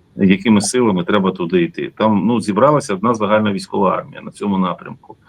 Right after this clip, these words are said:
На Покровську у нас дві з половиною, да? Тобто ми розуміємо, які мають бути сили і засоби.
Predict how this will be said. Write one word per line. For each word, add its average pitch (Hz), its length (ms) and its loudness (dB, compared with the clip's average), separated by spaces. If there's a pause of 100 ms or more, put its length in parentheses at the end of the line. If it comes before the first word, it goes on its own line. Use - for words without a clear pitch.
(260)
На 104 80 -2
Покровську - 500 2
у 110 40 2
нас 107 240 2
дві 104 200 0
з - 80 -6
половиною, 101 600 2
да? 120 180 2
Тобто 95 380 -6 (280)
ми 107 180 4
розуміємо, 101 580 4
які 95 280 0
мають 98 340 2
бути 98 300 -4
сили 113 320 -2
і - 20 0
засоби. - 440 -8